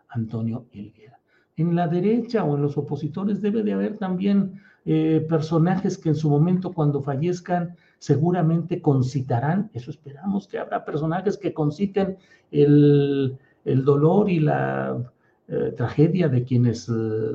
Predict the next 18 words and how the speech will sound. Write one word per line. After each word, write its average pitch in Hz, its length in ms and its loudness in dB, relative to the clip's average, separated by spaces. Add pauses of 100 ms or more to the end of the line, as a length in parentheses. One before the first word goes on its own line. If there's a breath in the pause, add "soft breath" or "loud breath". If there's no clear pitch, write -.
(100)
así - 260 -6
lo 156 120 6
vean. 165 420 6 (280 soft breath)
Y 113 100 0
bueno, 190 340 6
pues - 540 -6 (120)
son - 220 -10
momentos 180 480 2
en 135 100 2
los 120 140 0
cuales 139 500 2 (200 soft breath)
creo 135 320 4
que 117 140 0
no, 127 460 6
no 147 200 8
vale 117 460 2 (300 soft breath)
toda 131 320 4
esta 107 760 -2